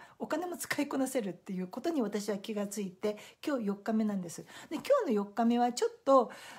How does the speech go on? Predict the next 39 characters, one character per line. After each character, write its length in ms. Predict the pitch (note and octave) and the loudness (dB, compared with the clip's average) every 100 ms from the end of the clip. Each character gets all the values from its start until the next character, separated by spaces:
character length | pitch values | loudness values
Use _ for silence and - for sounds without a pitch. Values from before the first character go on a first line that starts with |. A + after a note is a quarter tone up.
| - | -4
あ 80 | G#3 | 0
の、 200 | G3+ G#3+ | 0 -2
今 240 | F4 F#4 | 0 2
日 160 | C4+ D#4 | 4 2
本 200 | A4+ F4+ | 0 0
で 80 | |
は 140 | A3 F#3+ | 0 0
ね、 300 | G3 A#3+ - _ - - - | 2 0 -2 _ -20 -20 -12
繊 320 | - F#4 F#4+ | -4 -4 -4
細 300 | - F4+ F4 | 0 2 2
な 120 | E4+ | 0
人 280 | E4+ - F4 | -2 -6 -8
っ 40 | |
て 200 | F4+ - | -8 -8
い 60 | G#3+ | -6
う 60 | G3 | -6
言 240 | G#3+ G#3 | -8 -4
葉 140 | G#3+ | -4
が 100 | G#3 | -4
流 180 | F3+ G#3+ | -6 -4
行 80 | G#3 | -6
っ 120 | G#3 | -6
て 100 | - | -10
る 220 | E3+ E3 E3 | -10 -8 -4
み 140 | F#3+ | -4
た 180 | G3 F3 | -4 -8
い 60 | |
な 100 | E3+ | -6
ん 60 | D#3+ | -8
で 60 | D#3+ | -8
す 140 | A#3+ | -4
ね。 180 | C4+ G#4+ - - - - | -4 -4 -14 -20 -20 -8
で、 120 | F4 | -6
そ 120 | F4 G#4+ | 0 0
れ 120 | G#4 | 0
も 260 | G4+ E4 - | -2 -2 -6
昨 140 | G4 | -4
日 0 | |
の、 560 | G4+ A#4 A4 A4 G#4 | 0 0 2 2 0